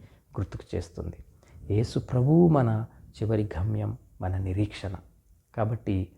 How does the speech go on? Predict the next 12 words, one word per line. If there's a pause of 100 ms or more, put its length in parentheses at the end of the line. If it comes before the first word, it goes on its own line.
(320)
ప్రభు
రెండవ
రాకడ
గురించి (680)
ధ్యానిస్తూ (460)
మనము
అప్రమత్తులమై, (200)
జాగరూకులై (360)
సంసిద్ధపడదాం. (600)
ప్రియ
సహోదరి,
సహోదరులారా,